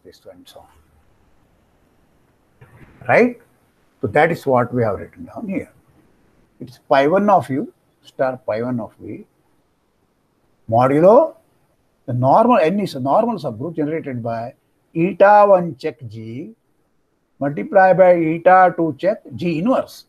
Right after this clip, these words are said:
That is one single element as G belongs to pi one of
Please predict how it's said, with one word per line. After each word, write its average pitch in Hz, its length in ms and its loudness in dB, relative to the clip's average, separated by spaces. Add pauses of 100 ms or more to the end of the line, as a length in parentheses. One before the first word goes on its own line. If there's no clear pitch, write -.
(1300)
That 175 160 -4
is 165 80 -12
one 190 200 0
single 220 320 0
element 165 420 0
as 160 180 -4
G 165 240 -8
belongs 160 340 -2
to - 60 -20
pi 135 180 -4
one 113 160 -10
of 92 100 -20